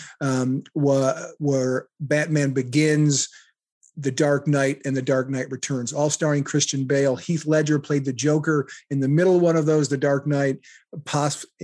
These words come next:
and, you know, after he passed away, he won an Oscar for his portrayal.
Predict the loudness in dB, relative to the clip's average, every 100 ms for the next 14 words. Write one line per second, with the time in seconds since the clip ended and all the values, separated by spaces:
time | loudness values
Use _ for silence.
0 | -10 -6 -6 -4 -4 -4 -4 -4 -4 0
1 | 0 0 0 0 0 2 2 2 0 0
2 | -2 -2 -2 0 0 0 0 0 -8 -6
3 | 0 0 0 -2 0 2 4 2